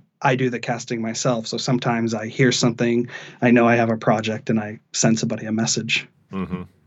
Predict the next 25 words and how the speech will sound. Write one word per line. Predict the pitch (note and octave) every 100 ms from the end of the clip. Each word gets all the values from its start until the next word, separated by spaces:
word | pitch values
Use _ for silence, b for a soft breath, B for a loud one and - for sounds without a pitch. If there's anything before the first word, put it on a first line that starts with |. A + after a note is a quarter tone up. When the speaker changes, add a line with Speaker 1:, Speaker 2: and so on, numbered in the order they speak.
| _ _ _ _ -
Speaker 1:
And | D#3+
a |
lot | D3+ F3
of, | F#3+ -
a | D#3
lot | D3 E3+
of | F3+
what | F#3
I've | F#3
been | E3
doing | D#3 D#3
for | C#3+
casting | C#3 C#3+ C#3+ C3+
recently | B2 C#3+ C#3+ E3+ E3 F3
is, | D3 C#3 C3 C3 B2+ -
um, | C3 A#2+ A#2 A2+ b b b b _ -
I've | C3
been | D3+ C#3+
casting | C#3+ D3 D3 C#3
most | A#2+ C3+ -
people | C#3 B2+ A#2
through | - B2 A#2 A2+
Facebook | A2+ A#2+ A#2 C#3 C#3+
Messenger. | C#3+ C#3+ F3 E3+ F#3 A3 _ _ b b b -
Speaker 2:
Oh. | A3+